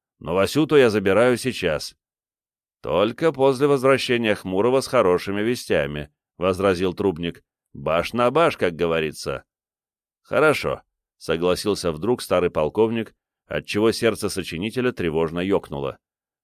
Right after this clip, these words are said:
«Баш на баш — это справедливо. Смотри, дело уже к вечеру, и хоть ночью пока тоже светло, но идти на такое дело невыспавшимися не стоит. Так что выдвинемся завтра утром.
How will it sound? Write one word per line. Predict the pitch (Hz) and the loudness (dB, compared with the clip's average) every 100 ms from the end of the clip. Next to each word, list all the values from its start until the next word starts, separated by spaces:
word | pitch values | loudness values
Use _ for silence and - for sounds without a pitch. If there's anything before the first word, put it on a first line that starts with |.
| - | -10
«Баш | - 131 135 - | -2 0 0 -2
на | 127 | -2
баш — | 113 139 123 - - | 2 0 0 -6 -4
это | 120 110 | -2 -2
справедливо. | 101 107 107 110 110 95 67 - _ _ _ _ _ | -4 -2 -2 -2 -2 -4 -6 -12 _ _ _ _ _
Смотри, | - 71 107 - 160 107 - _ _ - | -14 -2 -2 0 0 -2 -4 _ _ -16
дело | - 131 143 | -2 2 6
уже | 135 117 | 4 4
к | 120 | 0
вечеру, | 156 151 95 76 69 - _ _ _ | -2 -2 -4 -6 -6 -12 _ _ _
и | - 80 | -4 -2
хоть | 113 120 | 2 2
ночью | 120 131 120 | 2 0 0
пока | - 117 113 110 | 2 2 4 2
тоже | 127 107 107 | 4 2 0
светло, | 104 101 131 139 - _ _ _ _ | 2 2 4 2 0 _ _ _ _
но | - 92 135 | -6 0 0
идти | 131 170 | 2 0
на | 160 | 2
такое | 143 127 131 123 | 2 2 4 4
дело | 110 139 123 | 6 6 6
невыспавшимися | 117 135 - 117 - 113 104 101 | 2 2 2 0 0 -4 -4 -2
не | 101 | -4
стоит. | 95 - 71 60 - _ _ _ _ | -4 -2 -2 -4 -12 _ _ _ _
Так | - 135 | 0 0
что | - 131 | 4 4
выдвинемся | 147 151 147 143 123 131 120 98 | 4 2 2 2 2 4 6 4
завтра | 92 120 - 123 | 4 2 4 2
утром. | 123 90 76 69 | 2 0 -6 -8